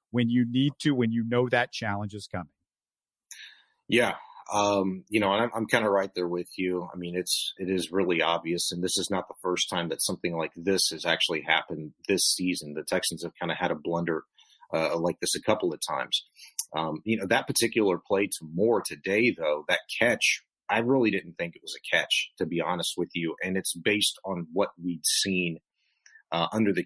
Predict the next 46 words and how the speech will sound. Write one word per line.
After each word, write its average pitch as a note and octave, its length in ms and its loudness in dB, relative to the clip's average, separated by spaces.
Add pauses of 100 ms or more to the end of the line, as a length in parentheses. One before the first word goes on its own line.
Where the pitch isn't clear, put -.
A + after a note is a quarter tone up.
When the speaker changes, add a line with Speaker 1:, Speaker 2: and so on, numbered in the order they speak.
(140)
Speaker 2:
catch F#2 240 2
rule F2+ 220 0
previously A2 640 0
in E2+ 80 2
a E2 60 -2
lot F2 200 2
of E2 140 -6
games F#2 520 -2 (340)
over F#2 220 2
the E2 100 -4
years. F#2 560 0
I A#2 120 2
just C3+ 180 0
didn't C3 240 2
think, C#3+ 340 0
you F#2+ 100 -6
know, G2+ 80 -2
the A#2 100 2
ball A#2 360 2
hit A2+ 160 -2
the F2 80 -6
ground. A2 540 2 (220)
You F2 140 -6
know, A2+ 120 -2
the G2+ 120 2
old F#2+ 180 0
adage, A#2 420 0
"Did F2 120 -8
the F2+ 60 -10
ground G2 420 0
help G2+ 240 0
you G2 80 -8
catch - 320 0
the E2+ 80 -4
ball, G2 300 2
maintain G2 480 -4
control?" A#2+ 640 2 (300)
The - 100 -14
ball A2+ 280 4
moved A#2 460 4
enough G#2 300 -2
out F#2+ 160 2
of F2 60 -4
his E2+ 200 -4
hands A#2 360 0 (320)
to G#2 240 0